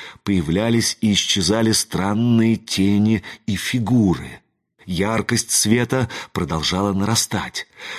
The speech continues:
Казалось, ещё секунда, и морозный воздух осенней ночи вспыхнет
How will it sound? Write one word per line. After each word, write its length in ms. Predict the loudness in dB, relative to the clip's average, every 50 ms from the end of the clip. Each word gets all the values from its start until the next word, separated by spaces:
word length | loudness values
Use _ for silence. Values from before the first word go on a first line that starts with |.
| -8 -6
Казалось, 460 | -4 -2 0 2 4 4 4 2 2
ещё 240 | 0 0 0 0 0
секунда, 680 | 0 0 -2 -2 0 2 4 4 4 4 2 0 -2 -6 -12 -18 -12 -4 0
и 80 | 2 2
морозный 500 | 2 2 2 2 2 2 2 2 2 4
воздух 460 | 4 4 4 4 4 2 0 0 0
осенней 500 | -2 -2 0 2 2 4 4 4 4 4
ночи 480 | 4 4 4 2 2 2 0 0 -2 -4 -8 -16 -12
вспыхнет 1040 | -6 -2 -2 0 -2 -2 -4 _ 0 2 2 2 0 0 0 2 2 2 2 0